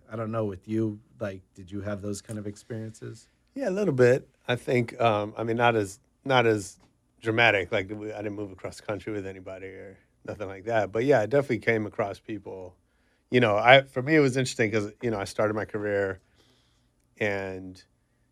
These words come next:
Speaker 2: you know, you're thrown into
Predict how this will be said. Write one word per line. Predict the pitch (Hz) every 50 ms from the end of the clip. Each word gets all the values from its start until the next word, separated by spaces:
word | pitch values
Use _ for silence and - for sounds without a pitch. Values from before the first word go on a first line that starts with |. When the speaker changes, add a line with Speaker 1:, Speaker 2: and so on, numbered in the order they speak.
| _ _ -
Speaker 2:
you | 107
know, | 101 98 95 95 95
you're | 95 98 98 101 101 98
thrown | 92 - - 107 107 110 110 107 104 107
into | 101 101 101 101 101 98 98 92 - - - 107 98 98 95 95 95 92 92 92